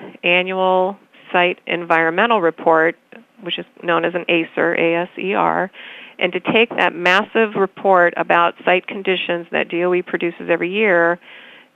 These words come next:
and put it into a smaller, more digestible,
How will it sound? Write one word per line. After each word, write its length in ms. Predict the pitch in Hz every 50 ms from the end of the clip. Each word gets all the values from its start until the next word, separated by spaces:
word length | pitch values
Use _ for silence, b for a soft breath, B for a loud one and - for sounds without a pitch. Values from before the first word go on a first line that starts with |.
| _ _ _ _ _ _ -
and 140 | - 180 180
put 240 | - - 262 247 240
it 140 | 240 233 -
into 840 | - 185 190 190 190 - - - 185 180 180 180 180 175 175 175 -
a 80 | - 180 - - - -
smaller, 460 | 185 185 185 185 185 190 190 185 180
more 220 | 175 175 175 175
digestible, 1080 | 170 170 170 170 170 175 175 175 - - 180 180 180 175 170 170 175 170 170 165 -